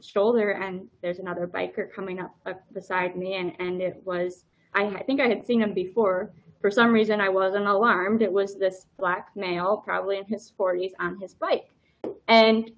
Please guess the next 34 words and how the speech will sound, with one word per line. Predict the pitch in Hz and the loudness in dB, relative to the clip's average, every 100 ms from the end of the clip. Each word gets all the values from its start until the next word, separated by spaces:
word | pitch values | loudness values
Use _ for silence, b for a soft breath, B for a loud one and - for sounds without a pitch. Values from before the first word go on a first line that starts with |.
| _ _ _ | _ _ _
he | _ _ - 262 | _ _ -4 -2
biked | 220 208 220 - | 4 4 4 2
me | 247 233 | 0 2
almost | 208 269 294 294 | 4 4 2 0
all | 226 | 0
the | 233 240 | 2 2
way | 240 | 2
home. | 240 277 226 180 196 | 2 0 -2 -4 -8
His | 190 | -10
name | 208 196 202 196 - | -8 -8 -8 -10 -8
was | 202 | -8
Ben. | - 262 269 269 269 269 269 _ _ | -2 0 2 2 0 -2 -14 _ _
We | 226 226 - | -2 -2 -2
chatted. | 226 202 220 226 220 214 | 2 4 4 6 6 4
He | 214 220 | 2 -4
was | 208 | -2
like, | 180 | -2
"Where | 220 | 2
are | 226 | 2
you, | 226 214 - - | 2 0 -4 -4
where | 233 240 | 2 2
are | |
you | 226 | 2
headed | 226 339 349 - | 0 0 -2 2
from?" | 208 190 190 | 2 2 0
And | 196 | -4
I | 208 | -8
said, | 220 226 | -6 -4
"Well, | 285 294 302 | -2 -2 -4
I | 226 | -2
was | 247 233 | -2 -2
just | 233 226 | -4 -6
at | 196 - | -8 -4
church." | 185 - - | -4 -4 -10